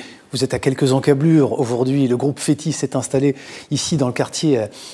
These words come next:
à quelques encablures, je le disais. Deux mille quatre, vous rejoignez un peu plus tard, vous rejoignez, euh, le groupe. Dans, dans quel contexte, dans quelles conditions vous intégrez l'entreprise familiale ?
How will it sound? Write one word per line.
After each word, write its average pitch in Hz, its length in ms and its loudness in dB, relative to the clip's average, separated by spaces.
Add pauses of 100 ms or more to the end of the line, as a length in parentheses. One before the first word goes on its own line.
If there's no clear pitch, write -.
à 120 80 -6
quelques 123 260 0
encablures, 123 320 0
je 113 60 -8
le 127 100 0
disais. 135 240 -2
Deux 165 200 0
mille 190 240 2
quatre, - 400 -8 (360)
vous 127 140 -6
rejoignez 147 400 0
un 110 40 -6
peu 147 120 -6
plus 143 160 -8
tard, 104 160 -2
vous 110 120 -6
rejoignez, 127 580 2
euh, 110 60 0 (280)
le 123 100 2
groupe. 143 320 -2
Dans, 131 260 -6
dans 139 140 -6
quel 170 220 -6
contexte, 147 420 -6
dans 127 120 -6
quelles 143 240 -4
conditions 185 720 -2 (420)
vous 131 140 -2
intégrez 139 400 0
l'entreprise 139 420 -6
familiale ? 117 480 -8